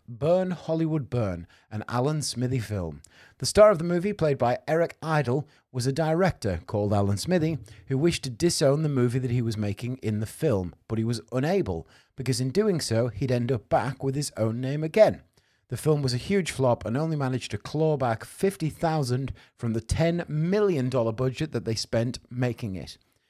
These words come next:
Perhaps the most ironic slash ridiculous thing about <laughs> this is that the actual film's director, Arthur Hiller, decided to disown the movie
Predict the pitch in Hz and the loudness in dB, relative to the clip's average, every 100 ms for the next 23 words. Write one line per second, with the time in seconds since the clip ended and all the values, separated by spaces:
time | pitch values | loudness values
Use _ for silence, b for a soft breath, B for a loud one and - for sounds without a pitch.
0 | _ _ _ 120 147 - 135 147 139 - | _ _ _ 2 2 2 0 0 0 2
1 | 120 123 143 151 - - 131 135 117 113 | 2 2 2 0 -4 -6 0 0 0 -4
2 | 123 127 233 226 147 113 - 113 110 104 | -6 0 0 0 -2 -2 -2 -2 0 0
3 | 123 131 175 - - B B 135 117 127 | 2 2 2 0 -10 B B -6 0 2
4 | 120 123 b b - 139 - 202 - 170 | 2 -2 b b -6 -6 0 -2 0 2
5 | 135 - 120 113 110 101 101 - 139 - | 2 2 -2 0 0 0 0 0 -4 0
6 | 117 101 110 - 185 107 104 b b - | -2 0 -4 4 4 4 -2 b b -8
7 | - 131 120 113 110 - 117 127 113 110 | -4 -2 -2 -6 -10 -4 -4 0 0 0
8 | 107 107 104 113 | 0 0 -2 -4